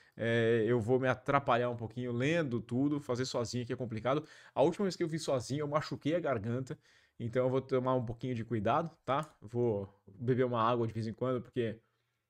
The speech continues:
senão vou exagerar.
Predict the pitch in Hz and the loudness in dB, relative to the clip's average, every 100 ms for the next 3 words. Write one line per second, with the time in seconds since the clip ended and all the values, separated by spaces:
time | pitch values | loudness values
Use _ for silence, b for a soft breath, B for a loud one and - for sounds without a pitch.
0 | _ _ _ _ _ _ _ _ _ _ | _ _ _ _ _ _ _ _ _ _
1 | _ _ _ _ _ _ _ _ _ _ | _ _ _ _ _ _ _ _ _ _
2 | _ _ _ - - 139 127 123 110 - | _ _ _ -14 -2 0 2 2 0 -6
3 | _ _ _ _ _ _ _ - 117 131 | _ _ _ _ _ _ _ -2 4 4
4 | 120 120 117 110 160 | 4 2 4 2 2